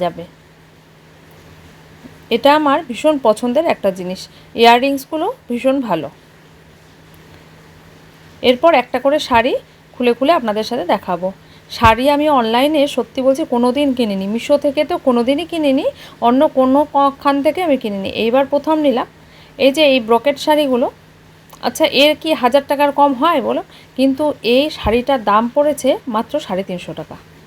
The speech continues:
সাড়ে তিনশো টাকা দিয়ে এত সুন্দর শাড়ি, কোনো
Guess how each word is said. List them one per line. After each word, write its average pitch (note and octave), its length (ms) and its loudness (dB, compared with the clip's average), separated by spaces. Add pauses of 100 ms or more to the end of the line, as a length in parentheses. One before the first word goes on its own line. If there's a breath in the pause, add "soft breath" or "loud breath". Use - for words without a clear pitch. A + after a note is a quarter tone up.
(920 loud breath)
সাড়ে A#3+ 260 4
তিনশো D#4 300 -4
টাকা D4 180 -4
দিয়ে D#4 200 0 (160)
এত - 140 -6 (180)
সুন্দর D4+ 260 0 (120)
শাড়ি, C4+ 320 2 (720 loud breath)
কোনো D4 140 0